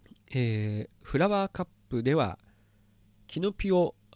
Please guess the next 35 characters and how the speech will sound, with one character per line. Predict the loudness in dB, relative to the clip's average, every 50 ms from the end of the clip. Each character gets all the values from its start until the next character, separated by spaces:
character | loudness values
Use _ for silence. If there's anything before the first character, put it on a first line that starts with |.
| -20 -20
ハ | -14 -4 0 2 4
イ | 4 4
ウ | 2 2 0
ェ | 0 0 0 -2
イ | -6 -14 _ _ _ _ _ _ _ _ _ _ -6
な | -4 -4 -4
ん | -4
か | -6 -4
も | -2
ね、 | 0 0 0 -2 -4 -12 -20 -20 -20 -20 _ _ _ -2
え | 2 4 6 6 6 6 4 2 0
ー、 | -2
こ | -2 0
れ、 | 0 2 0 -2 -4 -8 -14 -20 -20 -20 -20 -20 -20 -20
え | -18 -16 -16 -16 -16 -16 -18
ー、 |
ま | -12 -10 -10 -8 -6 -6 -6 -4 -4 -6 -6 -6 -8 -10 _ _ _ _ _ _ _ _ _ -4
あ、 | -4 -2 0
遊 | 2 2 2
ん | 2 0
だ | -2
当 | 0 4 4 4 6
初 | 6 4 2 2 2 0 -4
非 | -8 -4 0
常 | 4 4 6 4
に | 4 2 0 -2 -4 _ _ _ _ _ -4
驚 | -2 2 2 2 2
き | 0 -2 -2
ま | -2 -2
し | -2 -4
た | -6 -10 -10
け | -10 -12
れ | -10
ど | -8 -4
も、 | 0 2 2 2 2